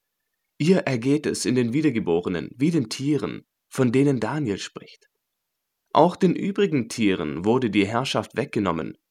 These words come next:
und ihre Lebensdauer wurde ihnen auf Zeit und Stunde bestimmt. Nun regiert die Sünde in der Seele, wenn diese ihr gerne und bereitwillig gehorcht und sich ihren Befehlen unterwirft,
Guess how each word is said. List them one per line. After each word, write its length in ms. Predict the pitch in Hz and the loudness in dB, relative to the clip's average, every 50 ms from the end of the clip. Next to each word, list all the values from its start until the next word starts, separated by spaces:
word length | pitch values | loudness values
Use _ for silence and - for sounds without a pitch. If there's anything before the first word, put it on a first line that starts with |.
| _ _ _ | _ _ _
und 180 | - 123 113 | -4 0 0
ihre 160 | 120 113 104 110 | 2 2 4 4
Lebensdauer 800 | 107 127 143 156 151 117 - - - 98 85 78 60 50 - 92 | 4 4 2 2 2 0 -2 0 2 2 2 2 0 -2 -2 -2
wurde 240 | 113 131 143 143 | 0 0 0 0
ihnen 360 | 117 - - 120 120 117 110 - | 0 -2 -2 -2 -2 -2 -2 -2
auf 280 | - 85 - - - | -4 -4 -6 -6 -8
Zeit 380 | - - 120 107 135 170 - - | -6 -4 -2 -2 -4 -4 -6 -6
und 180 | 92 98 95 | -6 -6 -6
Stunde 400 | - - - 110 120 123 123 127 | -6 -2 -2 -2 -2 0 -4 -4
bestimmt. 580 | 113 120 113 - - 123 95 - - - - _ _ _ _ _ _ _ _ _ _ _ _ _ _ _ _ _ _ _ _ _ _ _ _ _ _ _ _ _ _ _ _ _ _ _ _ _ _ _ _ _ _ _ _ _ _ _ _ _ _ | -4 -4 -6 -6 -6 -6 -6 -6 -8 -18 -20 _ _ _ _ _ _ _ _ _ _ _ _ _ _ _ _ _ _ _ _ _ _ _ _ _ _ _ _ _ _ _ _ _ _ _ _ _ _ _ _ _ _ _ _ _ _ _ _ _ _
Nun 260 | 127 139 185 214 208 | 0 2 2 4 2
regiert 580 | 196 196 156 143 131 151 160 160 156 - - - | 2 0 -2 0 2 0 0 0 -2 -6 -4 -2
die 100 | 107 104 | 0 0
Sünde 400 | 95 92 110 117 147 160 160 170 | 0 0 -2 -2 -2 -2 -2 -4
in 300 | 180 190 190 185 180 165 | -4 -4 -4 -4 0 4
der 160 | 160 147 139 | 4 4 4
Seele, 540 | 113 104 98 87 92 101 123 147 185 220 214 _ _ _ _ _ - | 4 2 -2 -2 -2 -4 -6 -8 -8 -10 -14 _ _ _ _ _ -2
wenn 240 | 170 175 170 139 | 0 0 2 2
diese 320 | 135 123 131 156 - 175 165 | 2 0 0 0 0 -2 -2
ihr 240 | - - 127 110 107 | 0 2 2 2 2
gerne 420 | - 98 87 98 107 - 156 160 | 2 0 0 0 0 -2 -6 -4
und 240 | - - 160 - - | -4 -6 -6 -4 0
bereitwillig 600 | - 151 104 87 92 92 - 113 107 120 143 143 | 0 2 2 2 0 0 -2 -4 -4 -4 -4 -2
gehorcht 580 | - 127 98 104 85 95 120 170 - - - _ _ _ _ _ | -2 -2 -2 0 -2 -2 -4 -4 -6 -10 -18 _ _ _ _ _
und 220 | - 156 202 196 | 0 0 0 0
sich 220 | - 208 196 - - | -2 -6 -4 -2 -2
ihren 220 | 165 156 147 117 | -2 0 0 0
Befehlen 560 | 107 101 - - - 78 104 110 120 120 - | -2 -4 -4 -4 -2 -2 0 0 -2 -4 -4
unterwirft, 720 | - 107 - - 113 87 85 76 - - - - - _ | -4 -6 -4 -2 -4 -2 -2 -4 -4 -4 -8 -10 -16 _